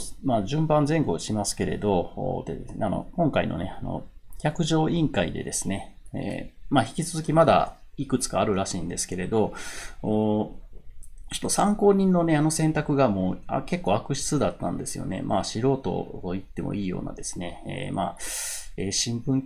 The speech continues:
元新聞記者かなんかのね、あの、まあ、大学教授と、あとはですね、えー、まあ、まあ、ある意味、最初から反サイトであるね、弁護士を呼んだりということで、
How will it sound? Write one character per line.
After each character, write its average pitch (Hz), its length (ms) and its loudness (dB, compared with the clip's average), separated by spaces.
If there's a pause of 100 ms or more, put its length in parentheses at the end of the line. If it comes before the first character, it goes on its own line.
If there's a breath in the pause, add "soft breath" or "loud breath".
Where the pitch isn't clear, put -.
(100)
元 165 220 -2
新 101 280 -2
聞 104 180 0
記 - 80 -6
者 139 320 0
か 85 100 -6
な 92 100 -4
ん - 60 -6
か 92 120 -2
の 87 100 -6
ね、 85 180 -6
あ - 140 -6
の、 95 320 -6
ま 107 180 -4
あ、 - 100 -12
大 98 200 -4
学 92 200 -4
教 98 220 -2
授 90 240 -6
と、 - 220 -4
あ 98 80 -2
と 110 140 -2
は 95 100 0
で - 80 -6
す - 140 -6
ね、 - 280 -6
え 92 200 -4
ー、 - 20 -4
ま 92 120 -2
あ、 92 100 -8 (1080)
ま 123 100 6 (180)
あ、 110 60 -2
あ 107 40 0
る 104 80 0
意 92 80 0
味、 80 260 -4 (540 loud breath)
最 95 180 -2
初 101 140 -2
か 113 100 2
ら - 80 4
反 101 240 2
サ 92 160 0
イ 90 80 0
ト 90 540 0
で 87 140 0
あ 92 120 -2
る - 600 -6
ね、 98 240 -2
弁 90 180 -4
護 90 100 -4
士 - 140 -6
を 82 60 -6
呼 87 140 -4
ん 80 60 -4
だ 82 100 -6
り 78 140 -10 (220)
と - 60 -6
い 95 60 -2
う 85 80 -2
こ 85 100 -4
と 95 140 -8
で、 98 280 -2